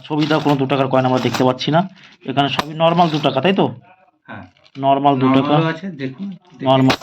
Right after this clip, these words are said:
Speaker 1: আমরা দেখে নিচ্ছি সাধারণ দু টাকার কয়েন। দেখুন অনেকগুলো দু টাকার কয়েন নিয়ে এসছে।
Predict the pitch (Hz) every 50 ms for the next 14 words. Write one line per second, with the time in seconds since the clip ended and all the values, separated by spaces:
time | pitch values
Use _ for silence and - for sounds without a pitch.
0 | - - _ _ - 127 147 147 139 143 143 156 156 151 - 190 170 - 147 131
1 | 143 143 147 143 135 135 135 143 131 127 123 110 135 143 165 175 - - - -
2 | - _ _ _ 147 139 139 147 160 160 151 - 165 160 165 156 143 147 151 147
3 | 147 - 143 147 135 139 135 131 135 139 139 147 156 147 151 - 202 214